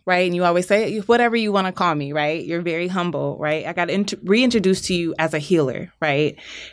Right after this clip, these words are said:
And Solar Power Sunday became a ritual for a lot of people in our ecosystem, right? It was something that people looked forward to. You went, you networked, you socialized. It was almost like, you know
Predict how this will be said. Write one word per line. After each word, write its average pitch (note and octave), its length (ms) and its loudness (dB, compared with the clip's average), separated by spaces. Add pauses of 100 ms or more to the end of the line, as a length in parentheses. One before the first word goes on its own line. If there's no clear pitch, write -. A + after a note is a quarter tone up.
(180)
And E3+ 680 0
Solar A3+ 360 0
Power G3+ 340 2
Sunday F#3 420 2
became E3 840 0 (320)
a F3+ 80 0
ritual E3 760 2
for D3+ 580 2
a D3 160 0
lot D3+ 320 0
of D3+ 160 0
people D3 520 0
in E3 140 0
our D#3 140 0
ecosystem, D3 760 0 (140)
right? D3+ 320 0 (460)
It G3 60 4
was G3+ 180 2
something G#3 340 0
that E3+ 140 0
people F#3 220 2
looked D#3+ 180 2
forward D#3+ 320 2
to. D3 140 -2
You D#3 200 -2
went, G#3+ 400 2 (400)
you E3+ 560 4
networked, F3+ 680 0
you D#3 200 2
socialized. D#3+ 960 2
It G3+ 60 -8
was B3 120 -2
almost C#4 340 2
like, G3+ 360 0
you G3 120 0
know F3 320 2